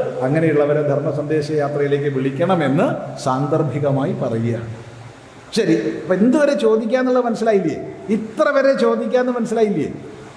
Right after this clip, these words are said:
നിങ്ങളൊരു കള്ളനല്ലേ എന്നല്ലേ ചോദിച്ചത്? നിങ്ങളാരും ഇപ്പം ഇനി ആ ചോദ്യം ചോദിക്കണ്ട. അതുപോലെ എന്ത് വേണമെങ്കിലും ചോദിക്കാം, ചോദിക്കാതിരുന്നാൽ സങ്കടാവും. ഇത്രയും നല്ല മക്കളുണ്ടായിട്ട് ചോദിച്ചില്ല എന്ന് പറഞ്ഞാൽ സങ്കടം.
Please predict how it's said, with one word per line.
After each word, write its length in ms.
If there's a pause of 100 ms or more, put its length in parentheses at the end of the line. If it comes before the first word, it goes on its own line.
(140)
നിങ്ങളൊരു 340
കള്ളനല്ലേ 500
എന്നല്ലേ 260
ചോദിച്ചത്? 760 (200)
നിങ്ങളാരും 340
ഇപ്പം 140
ഇനി 100
ആ 160
ചോദ്യം 340
ചോദിക്കണ്ട. 460 (640)
അതുപോലെ 440
എന്ത് 420
വേണമെങ്കിലും 540
ചോദിക്കാം, 500 (440)
ചോദിക്കാതിരുന്നാൽ 800
സങ്കടാവും. 480 (800)
ഇത്രയും 420
നല്ല 160
മക്കളുണ്ടായിട്ട് 920 (340)
ചോദിച്ചില്ല 420
എന്ന് 140
പറഞ്ഞാൽ 240
സങ്കടം. 380